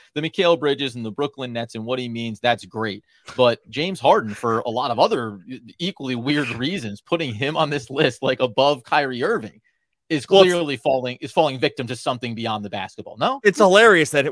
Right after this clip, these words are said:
Speaker 2: 'cause his narrative is not, is been looking, is going the wrong direction too. I mean, he's had some
Speaker 1: Yeah.
Speaker 2: epic playoff colla-, collapses. He got out and said, "I'll never play for this team again," you know, opts in and wants to trade. Uh, you might even be h-, pro Harden here, but his,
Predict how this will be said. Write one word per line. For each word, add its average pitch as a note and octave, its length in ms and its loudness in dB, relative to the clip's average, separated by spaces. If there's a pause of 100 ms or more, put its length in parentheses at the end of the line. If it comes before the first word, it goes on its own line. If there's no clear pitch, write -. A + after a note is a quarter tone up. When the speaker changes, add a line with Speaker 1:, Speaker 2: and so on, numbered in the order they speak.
Speaker 2:
'cause D3 140 -4
his G#3+ 220 4
narrative B2 400 -2
is A#2 120 -12
not, C3 220 0 (120)
is B2+ 240 -8
been B2+ 240 -2
looking, C3 460 -4 (120)
is C3 360 -6
going C3 220 2
the B2+ 80 -4
wrong B2+ 220 -2
direction B2+ 520 -4
too. F3 280 2
I A2+ 60 -2
mean, A#2+ 160 -8
he's A2+ 80 -14
had C3 180 -2
some C3 140 -8
Speaker 1:
Yeah. G4 140 -2
Speaker 2:
epic C#3+ 280 -2
playoff C3+ 360 -2
colla-, B2 340 -6
collapses. B2 720 -4 (400)
He B2+ 260 -8 (100)
got C3+ 240 6
out C3 160 2
and B2 100 -12
said, C#3+ 120 -8
"I'll B2 100 -4
never B2 220 -6
play B2+ 200 -4
for A#2+ 140 -10
this A#2+ 140 -10
team A#2+ 220 -10
again," B2 360 -8
you A#2+ 120 -14
know, A2+ 120 -6
opts A#2+ 320 -2
in B2+ 100 -4
and A#2+ 100 -10
wants A#2+ 200 -6
to A2 80 -18
trade. A2 400 -8
Uh, F2 80 -6
you D#3 140 -4
might F3 160 0
even C3+ 120 -6
be A#2+ 120 -10
h-, - 40 -18 (840)
pro C#3 260 0
Harden B2 340 -2
here, G#2 220 -10
but G#2 100 -12
his, D#3 300 -6